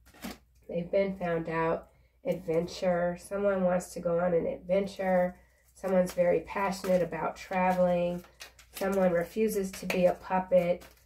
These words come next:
to bend to the rules of society.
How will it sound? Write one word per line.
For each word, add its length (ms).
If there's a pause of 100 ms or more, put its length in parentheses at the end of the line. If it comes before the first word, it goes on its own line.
(140)
to 100
bend 720 (320)
to 140
the 160
rules 520
of 100
society. 1000